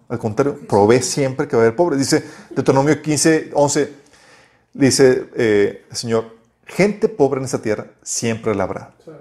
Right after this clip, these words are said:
Speaker 1: Por eso te ordeno que seas generoso con tus hermanos hebreos y con los pobres y necesitados de, de tu tierra". O Jesús, en las palabras de Jesús en Ma-, Marcos catorce siete,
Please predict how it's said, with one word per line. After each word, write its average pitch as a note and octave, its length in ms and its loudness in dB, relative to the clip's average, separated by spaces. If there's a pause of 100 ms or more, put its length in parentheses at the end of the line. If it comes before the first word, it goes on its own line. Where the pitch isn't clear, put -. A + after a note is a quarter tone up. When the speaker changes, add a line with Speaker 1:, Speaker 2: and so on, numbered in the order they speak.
(340)
Speaker 1:
Por A#2+ 260 6
eso D3 260 4
te - 120 -10
ordeno A2+ 480 -4
que G#2 140 -8
seas A#2 320 -4
generoso G#2 640 -4
con A2+ 100 -8
tus G2 220 -10
hermanos F2+ 360 -6
hebreos F#2 360 0
y - 20 -4
con G#2 160 -2
los G2 160 -4
pobres G2+ 400 2
y A#2+ 80 -4
necesitados G#2 540 -4
de, G2 80 -2
de G2 320 -12
tu - 100 -16
tierra". G#2+ 280 -4 (800)
O C#3+ 140 6
Jesús, D3 380 0
en C#3 80 -4
las A#2 80 -10
palabras B2 280 4
de C3+ 60 0
Jesús C3 280 -8
en A2+ 60 -8
Ma-, G2 140 -4 (140)
Marcos A2 320 -4
catorce A2 360 -6
siete, B2+ 320 -2